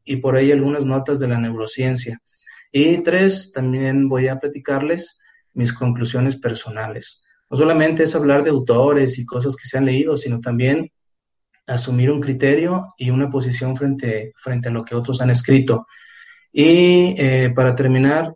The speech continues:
pues, es presentarles la bibliografía. Aparte de ella, se las compartí por, por WhatsApp.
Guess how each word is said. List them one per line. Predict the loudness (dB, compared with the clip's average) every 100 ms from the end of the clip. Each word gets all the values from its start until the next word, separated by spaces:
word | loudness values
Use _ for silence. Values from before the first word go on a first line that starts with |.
| _
pues, | -6 -6
es | -8
presentarles | -8 -6 -4 0 4 4 4
la | 2
bibliografía. | 0 -2 -2 -4 -2 0 0 0
Aparte | -2 0 0 0 2
de | 6 6
ella, | 4 0 -6 -16 _ _
se | -12 -6
las | -4 -4 -6
compartí | -6 -6 -6 -6 -6
por, | -4 -2 -2 -2 -8 _ _
por | -8
WhatsApp. | -6 -6 -8 -10 -12